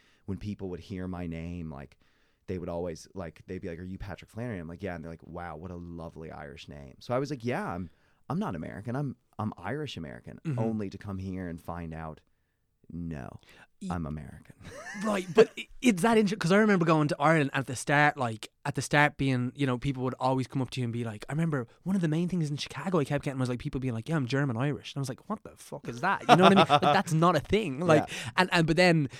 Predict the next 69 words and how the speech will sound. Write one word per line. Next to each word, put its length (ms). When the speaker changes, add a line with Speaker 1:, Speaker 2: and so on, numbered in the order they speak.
Speaker 2:
very, 280
very, 260
very 180
quickly 320
I 60
realized, 420
I 40
was 60
like, 160
"Oh 120
no, 160
like, 360
like, 240
who 120
the 80
fuck 340
am 100
I 120
to 100
try 180
and 100
tear 180
apart 260
someone's 300
identity?" 520
Like, 300
Speaker 1:
Mm. 60
Speaker 2:
if 80
they 220
feel 640
that, 280
like, 200
what 160
the 80
fuck 240
is 120
being 200
Irish? 260
Is 80
it 80
being, 200
like, 180
is, 240
is 140
it, 140
like, 360
is 120
it 100
being 240
born 360
on 120
this 160
tiny 420
little 280
rock 420
in 100
the 60
middle 280
of, 260
like, 160
the 100
Atlantic? 420
Okay, 380
sure, 340
Speaker 1:
Mm. 60
Speaker 2:
it 60
can 180
be 120
that. 180